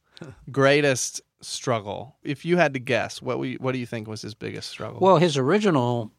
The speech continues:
Speaker 1: greatest struggle was, "Can I really believe all this?"
Speaker 2: Mm.
Speaker 1: And, uh, you know the stories where, uh, you know, his good buddy, uh, basically went, uh, w-, quite liberal and, and, and lost the faith. And,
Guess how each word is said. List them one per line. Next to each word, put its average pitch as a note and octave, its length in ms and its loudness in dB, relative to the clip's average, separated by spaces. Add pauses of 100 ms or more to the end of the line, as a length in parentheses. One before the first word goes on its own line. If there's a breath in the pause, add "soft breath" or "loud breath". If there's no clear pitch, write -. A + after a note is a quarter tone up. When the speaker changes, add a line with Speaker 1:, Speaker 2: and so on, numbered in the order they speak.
(140)
Speaker 1:
greatest B2 340 0
struggle A2+ 460 -4
was, A2+ 220 -4
"Can B2 180 -4
I A#2 80 -2
really A#2+ 280 -2
believe C3 380 -2
all G2 180 -8
this?" - 420 -8 (140)
Speaker 2:
Mm. D3+ 80 -6 (160)
Speaker 1:
And, A2+ 180 -2
uh, G#2+ 160 -2
you B2 220 0
know C3 160 2
the A2+ 100 -6
stories A2+ 680 -2
where, G#2+ 460 -6 (400 loud breath)
uh, A2 160 -6
you A2 180 -4
know, A2 180 -4
his G#2 220 -8
good A2+ 300 -6
buddy, B2 520 0
uh, A2+ 200 -8
basically A#2 560 -6
went, A2+ 340 -6 (180)
uh, G#2+ 220 -8
w-, G2+ 260 -12 (560)
quite A2 240 -2
liberal C3 600 2
and, G2+ 200 -8
and, G#2 360 -8
and G2 180 -10
lost B2 320 -4
the C3 60 -4
faith. A#2+ 560 -4
And, G#2 320 -8